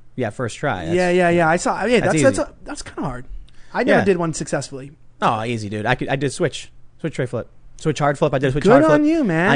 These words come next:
Speaker 1: I almost ac-, I was trying to do a switch hard flip late one eighty, and I accidentally did a switch hard flip late frontside flip ninety degrees, and then we all started laughing. I was like, "I wasn't trying to do that. That would've been crazy if I did." But that's a particularly difficult trick.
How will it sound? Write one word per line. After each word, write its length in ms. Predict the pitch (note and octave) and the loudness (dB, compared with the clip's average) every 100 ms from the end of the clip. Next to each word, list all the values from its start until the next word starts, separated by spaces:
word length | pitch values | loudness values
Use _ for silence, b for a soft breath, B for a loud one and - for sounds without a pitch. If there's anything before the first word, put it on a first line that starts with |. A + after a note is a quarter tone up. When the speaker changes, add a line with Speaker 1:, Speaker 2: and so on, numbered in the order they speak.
| A#3+ | 0
Speaker 1:
I 40 | G#3+ | 2
almost 540 | C#3+ F#3 G3+ G3 - | 4 4 2 -2 -4
ac-, 260 | C3+ C#3 - | -4 -4 -2
I 40 | C#3 | -2
was 80 | |
trying 120 | - F#3 | 0 2
to 60 | |
do 80 | E3+ | 2
a 40 | |
switch 240 | C#3 D#3 - | 2 -2 -2
hard 180 | C3 C3 | -4 -2
flip 200 | C3 A2 | -2 0
late 160 | A#2+ | -2
one 120 | A#2 | -2
eighty, 300 | A2 A#2+ E3 - - | -4 -4 -6 -8 -8
and 140 | B2+ A#2+ | -4 -4
I 80 | - | -2
accidentally 720 | B2+ D3 - D3 C#3 C#3 C3+ | -2 -2 -2 0 0 0 -2
did 160 | B2 A#2+ | 0 -2
a 40 | |
switch 300 | - C#3 C3+ | -2 -4 -4
hard 240 | - C3+ A#2 | -2 -2 -2
flip 300 | C3+ B2+ - b b - | -4 -4 -6 b b -12
late 400 | A2+ C3+ C#3+ - - - | -2 0 0 -4 -20 -20
frontside 520 | - D3 D#3 C#3 C3 | -4 -2 0 0 -2
flip 260 | - B2+ B2 | -4 -6 -4
ninety 220 | A#2+ B2 | -4 -4
degrees, 580 | A2+ A#2 C#3 F3 - - b b - | -2 -2 -2 -4 -10 -14 b b -6
and 80 | B2 | -2
then 100 | A#2+ | 0
we 60 | |
all 60 | A2+ | -2
started 180 | A#2+ G#2 | -2 -2
laughing. 320 | G#2+ A#2 A#2+ | -4 -4 -4
I 80 | A2+ | -4
was 140 | A2+ | -4
like, 100 | A#2+ | -4
"I 60 | C3+ | -2
wasn't 380 | C3 F3 F3+ F3 | 0 0 0 0
trying 200 | F#3 E3 | 0 0
to 40 | |
do 80 | D#3+ | 0
that. 80 | D3 | 0
That 60 | D3 | 0
would've 120 | C3 | -2
been 60 | A#2 | -2
crazy 220 | D3 C3 | -2 -2
if 120 | B2 | -4
I 60 | A2+ | -2
did." 300 | C3+ A2 - b b b b | -2 -2 -6 b b b b
But 100 | C3+ | 2
that's 140 | F#3+ G3+ | 4 2
a 40 | |
particularly 500 | D3 C3 B2 A2 G#2 | -2 -2 -2 -2 -4
difficult 320 | G#2 A2 G#2 | -6 -8 -10
trick. 220 | - G#2+ | -8 -8